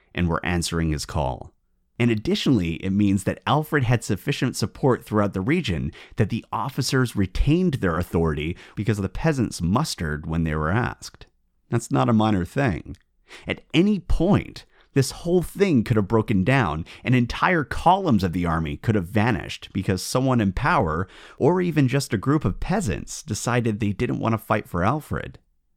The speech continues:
But from top to bottom, the people of Somerset, Wiltshire, and Hampshire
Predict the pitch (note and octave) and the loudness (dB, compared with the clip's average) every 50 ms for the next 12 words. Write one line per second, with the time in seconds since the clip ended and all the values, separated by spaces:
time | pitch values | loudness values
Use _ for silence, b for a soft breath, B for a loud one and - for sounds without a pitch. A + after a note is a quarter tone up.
0 | _ _ _ _ - G#2+ F#2+ - - G2+ F2+ - - - - D3 F3+ F#3+ - - | _ _ _ _ -4 -4 -2 0 0 0 0 -2 -4 -4 -2 -2 -2 -2 -4 -8
1 | _ - D3+ C3+ B2+ - - A#2 A#2 C#3 C3+ F#2 D2 A1+ G#1+ B1 - - b b | _ -2 -2 -2 -2 -2 0 2 4 4 2 2 0 -4 -8 -12 -16 -18 b b
2 | b b - G2 - - C#3 - D#3 D3+ C3+ A2+ - - - B2+ C3+ C#3+ C#3 - | b b -6 -4 0 0 0 2 2 2 2 0 0 -2 0 0 0 0 -2 -2
3 | - - C#3 C#3+ - - - - F2+ G2 A#2 A#2+ - - - - B2 A#2+ A2+ - | -4 -4 -4 -6 -6 -10 -10 -4 -2 0 0 0 -2 -6 -4 -2 -2 -2 -2 -2
4 | A2 G2 G2 F2+ - A2 G#2+ G2 F2 - - - D2+ - - b | -2 -2 -2 -2 -2 -2 -2 -2 -4 -6 -8 -6 -6 -8 -8 b